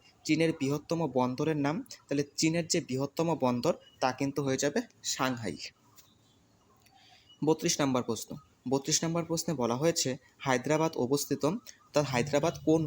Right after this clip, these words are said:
নদীর তীরে অবস্থিত? তাহলে হায়দ্রাবাদ যে শহরটি আছে তা কিন্তু মুসি নদীর তীরে অবস্থিত। খুব গুরুত্বপূর্ণ একটা প্রশ্ন, বহুবার পরীক্ষায় তোমাদের এসেছে। তেত্রিশ নম্বর প্রশ্ন, তেত্রিশ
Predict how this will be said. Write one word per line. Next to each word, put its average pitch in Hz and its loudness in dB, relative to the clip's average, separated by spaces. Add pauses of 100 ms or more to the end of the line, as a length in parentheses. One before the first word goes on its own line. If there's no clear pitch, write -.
নদীর 143 -2
তীরে 156 2
অবস্থিত? 113 0 (360)
তাহলে 160 0
হায়দ্রাবাদ 139 2
যে 160 2
শহরটি 131 0
আছে - 0 (320)
তা 127 4
কিন্তু 156 0 (360)
মুসি 143 4 (120)
নদীর 151 0
তীরে 151 2 (120)
অবস্থিত। 123 0 (120)
খুব 165 2 (120)
গুরুত্বপূর্ণ 151 0
একটা 143 0
প্রশ্ন, 127 0 (160)
বহুবার 170 4
পরীক্ষায় 135 0
তোমাদের 135 0
এসেছে। 117 0 (1120)
তেত্রিশ 170 0
নম্বর 135 4
প্রশ্ন, - -6 (520)
তেত্রিশ 160 2